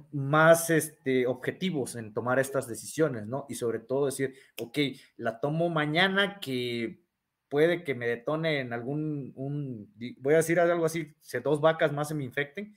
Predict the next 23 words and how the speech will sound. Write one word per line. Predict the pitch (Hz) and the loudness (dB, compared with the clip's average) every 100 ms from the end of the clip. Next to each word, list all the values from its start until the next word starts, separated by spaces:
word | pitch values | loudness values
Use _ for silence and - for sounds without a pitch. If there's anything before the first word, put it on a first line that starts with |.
| _ _ _ _ | _ _ _ _
o | 120 | -4
la | 120 | 0
detono | 123 123 147 156 151 | 0 0 0 2 2
hoy | 160 160 | 0 -2
que | 113 - | -14 -12
cuando | 110 101 - | -12 -12 -6
tengo | 143 151 | 0 0
esta | 160 165 | 2 0
por | - 113 | 0 -6
lo | |
menos | 117 127 123 | -6 -6 -4
ya | 123 117 | -2 0
paro | 143 151 135 | 2 2 2
lo | 117 | -2
que | 117 | -6
tengo | - 117 107 | -8 -8 -6
y | 101 | -8
acá", | 98 110 | -8 -10
¿no? | 110 170 | -6 -6
En-, | 156 - _ - - _ _ _ _ _ - | -8 -12 _ -20 -20 _ _ _ _ _ -4
son | - 180 | -2 0
decisiones | 170 170 180 180 | 2 4 4 2
que, | 127 117 101 | 2 0 -2